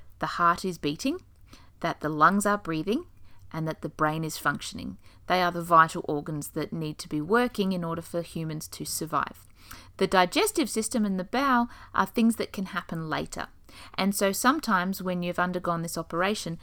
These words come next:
it can take a while for the bowel to finally wake up and say, "Right, okay, I can start moving again." Often as well, you probably were fasting before your surgery,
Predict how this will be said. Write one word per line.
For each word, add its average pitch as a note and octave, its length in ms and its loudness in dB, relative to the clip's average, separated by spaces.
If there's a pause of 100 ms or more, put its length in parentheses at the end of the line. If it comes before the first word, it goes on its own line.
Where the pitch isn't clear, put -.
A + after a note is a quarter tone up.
(200)
it E3+ 120 -8
can F3+ 140 -6
take F#3+ 260 -2
a F3 60 0
while F3+ 320 6
for - 140 -10
the D#3+ 100 -8
bowel D#3+ 300 0
to E3 140 -10
finally F3 460 -2
wake E3 280 -4
up D3+ 180 -8
and D#3+ 120 -6
say, D#3+ 200 -2 (400)
"Right, E3 460 4 (120)
okay, E3 380 0
I D#3+ 120 6
can D#3 180 -8
start D3+ 300 -2
moving C#3 340 -6
again." D3+ 320 -8 (840)
Often B3+ 340 10
as G3+ 100 2
well, C4 180 6
you A#3 140 4
probably A#3 420 2
were F#3 120 -4
fasting - 600 4
before G3+ 300 -2
your E3 120 -2
surgery, F#3 580 -2